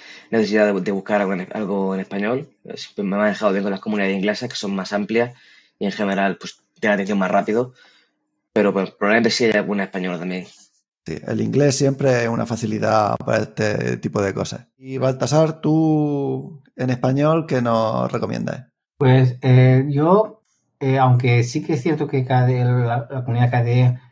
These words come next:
Speaker 3: eh, está promocionando a tope Matrix y, y demás,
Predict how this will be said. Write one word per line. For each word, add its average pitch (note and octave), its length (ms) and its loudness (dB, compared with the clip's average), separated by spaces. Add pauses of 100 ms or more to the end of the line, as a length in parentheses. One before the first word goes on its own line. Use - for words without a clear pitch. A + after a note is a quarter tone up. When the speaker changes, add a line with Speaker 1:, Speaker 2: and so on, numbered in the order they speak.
(300)
Speaker 3:
eh, B2 180 0
está C3 240 0
promocionando B2+ 640 4
a A#2+ 80 2
tope A#2 720 -2 (140)
Matrix A#2 880 0
y, G#2+ 760 -8
y A2 140 -12
demás, A2+ 480 -2